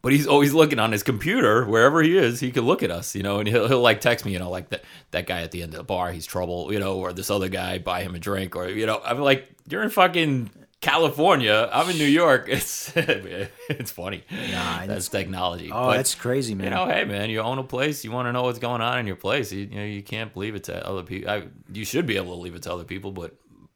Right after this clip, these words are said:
Speaker 1: the average person could. I don't think I could do it, you know. I, I don't know that I'd really have to trust somebody to,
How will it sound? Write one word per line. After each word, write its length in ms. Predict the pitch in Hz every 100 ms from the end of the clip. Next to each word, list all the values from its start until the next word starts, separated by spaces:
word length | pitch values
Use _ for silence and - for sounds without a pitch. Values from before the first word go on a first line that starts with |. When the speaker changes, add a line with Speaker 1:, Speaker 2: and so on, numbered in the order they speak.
| _ -
Speaker 1:
the 100 | 92
average 300 | 104 107 82
person 320 | 101 104 87
could. 140 | 85 92
I 100 | 98
don't 120 | 131
think 140 | 90
I 100 | 92
could 140 | 135 135
do 140 | -
it, 140 | 95 -
you 60 | 92
know. 280 | 95 110 -
I, 220 | 98 92
I 20 |
don't 100 | 107
know 180 | 101 92
that 120 | 92 -
I'd 160 | 104 104
really 220 | 107 92
have 120 | 90
to 80 | 90
trust 240 | - 98
somebody 340 | 80 80 80 80
to, 240 | - 87